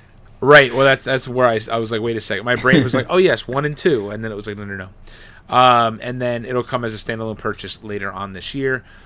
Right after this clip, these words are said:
Speaker 1: Uh, Project Athia, uh, has now become Forspoken.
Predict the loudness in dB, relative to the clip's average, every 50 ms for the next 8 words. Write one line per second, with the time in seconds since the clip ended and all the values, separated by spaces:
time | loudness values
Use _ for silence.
0 | -20 _ -6 0 2 2 2 2 0 0 4 4 4 4 4 -2 -6 -6 -8 -8
1 | -8 -6 -4 -4 -2 -2 -4 -6 -8 -8 -6 -4 -2 -2 -2 -4 -6 -4 -2 0
2 | 0 0 0 -4 -8 -12 -8 -4 -4 -4 -4 -6 -8 -14 -14 -6 -4 -4 -4 -2
3 | -2 -4 -4 -4 -6 -12 -18 -18